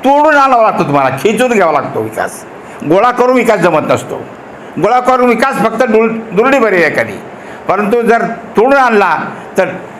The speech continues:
मोठी डाल भरेल, मोठी कणगी भरेल. त्यासाठी विकासाचा दृष्टिकोन असलेला एखादा कोणताही चांगला लोकप्रतिनिधी, विशेषतः बौद्ध समाजचा आला तर बाकी बौद्ध समाजाच्या मनामध्ये, अनेक लोकांच्या मनामध्ये ही भावना खदखदते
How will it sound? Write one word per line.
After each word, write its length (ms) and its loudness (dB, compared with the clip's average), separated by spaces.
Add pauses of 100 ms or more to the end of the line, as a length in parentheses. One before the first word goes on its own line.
(140)
मोठी 280 2
डाल 240 2
भरेल, 400 2
मोठी 200 0
कणगी 300 0
भरेल. 380 0 (400)
त्यासाठी 560 2
विकासाचा 580 0
दृष्टिकोन 260 2
असलेला 500 2 (180)
एखादा 280 0
कोणताही 500 0
चांगला 320 0
लोकप्रतिनिधी, 580 2 (160)
विशेषतः 340 2
बौद्ध 360 0
समाजचा 440 0 (1300)
आला 360 0 (440)
तर 160 0 (360)
बाकी 260 -2
बौद्ध 280 2
समाजाच्या 580 2
मनामध्ये, 460 2
अनेक 640 0
लोकांच्या 420 2
मनामध्ये 380 2
ही 140 4
भावना 360 2
खदखदते 760 -2